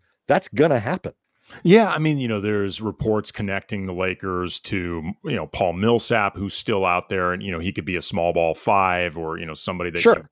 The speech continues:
Speaker 2: put out there
Speaker 1: Uh, there,
Speaker 2: alongside
Speaker 1: there are,
Speaker 2: Anthony
Speaker 1: I, I don't
Speaker 2: Da-
Speaker 1: mean to say there are no replacements out there.
Speaker 2: No,
Speaker 1: Just
Speaker 2: but
Speaker 1: that it
Speaker 2: it's
Speaker 1: could
Speaker 2: not
Speaker 1: indicate what they might
Speaker 2: Oh,
Speaker 1: wanna
Speaker 2: no,
Speaker 1: do.
Speaker 2: no, I, I'm, I agree with you. I, I think it, I, I,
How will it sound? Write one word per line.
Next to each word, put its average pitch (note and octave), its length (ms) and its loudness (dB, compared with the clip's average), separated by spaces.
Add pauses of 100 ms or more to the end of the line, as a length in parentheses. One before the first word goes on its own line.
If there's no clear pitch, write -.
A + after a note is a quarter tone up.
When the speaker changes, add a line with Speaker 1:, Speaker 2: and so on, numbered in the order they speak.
(300)
Speaker 2:
put A#2 120 2
out G2+ 140 2
there F#2+ 140 -2
Speaker 1:
Uh, F2+ 60 -2
there, F3+ 120 6
Speaker 2:
alongside G3 300 10
Speaker 1:
there C4+ 80 12
are, B3+ 160 6
Speaker 2:
Anthony F#3 80 -2
Speaker 1:
I, F3+ 200 4
I - 20 6
don't B3+ 100 8
Speaker 2:
Da- B3+ 60 0
Speaker 1:
mean A#3+ 100 -2
to G3+ 60 2
say F#3 160 2
there D#3+ 180 2
are D3 180 4
no C#3+ 440 4
replacements C#3 720 0 (100)
out F3+ 280 2
there. E2 260 -6 (240)
Speaker 2:
No, A#3+ 200 10
Speaker 1:
Just - 100 6
Speaker 2:
but D3+ 160 6
Speaker 1:
that C3 320 -2 (140)
it C#3 200 0
Speaker 2:
it's - 160 0
Speaker 1:
could - 60 6
Speaker 2:
not C#3+ 160 4
Speaker 1:
indicate C3+ 580 0 (280)
what C3 420 2
they A#2+ 200 2
might A2 260 0
Speaker 2:
Oh, A#3 120 8
Speaker 1:
wanna F#3+ 100 0
Speaker 2:
no, A3+ 120 6
Speaker 1:
do. D#3 60 4
Speaker 2:
no, D#3 220 4
I, B2+ 300 2
I'm, C3+ 300 -2 (320)
I C3 100 2
agree C3 340 4
with A#2+ 260 2
you. D2 160 -10
I, G#2 240 -2
I A2+ 140 0
think A#2 200 -2
it, G#2+ 160 -6
I, A#2+ 240 -2
I, C3+ 240 0